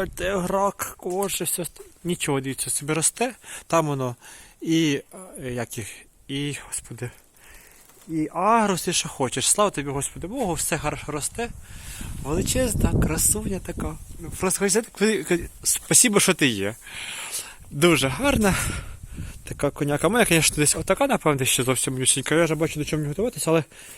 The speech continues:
куди воно буде, слухати? <laughs> Ось, рівне стебло. Ну, б-, бере отак і каже, "Виходь за мене". <laughs> Красива, струнка, як тополя, але це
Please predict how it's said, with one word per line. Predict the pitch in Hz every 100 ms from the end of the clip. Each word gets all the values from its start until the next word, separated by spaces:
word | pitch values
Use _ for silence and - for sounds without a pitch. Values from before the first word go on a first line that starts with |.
| - -
куди | - -
воно | 185 151
буде, | 117 110
слухати? | - 131 - 127 151 - - - - -
<laughs> | - - - - - _
Ось, | 127 117 - - -
рівне | 160 175 170 156
стебло. | 143 - 160 135 135 135 135
Ну, | 160
б-, | 151
бере | 175 170 185 214
отак | 196 160 143
і | 156
каже, | - 156 165 - - - - - - - - - _ _ _ -
"Виходь | 196 214 131 117
за | 117
мене". | 104 104 120 - 165 180 139
<laughs> | - - - -
Красива, | - 156 - 233 202 160
струнка, | - 139 135 127 -
як | 143 -
тополя, | - - 208 160
але | 131 185
це | - 135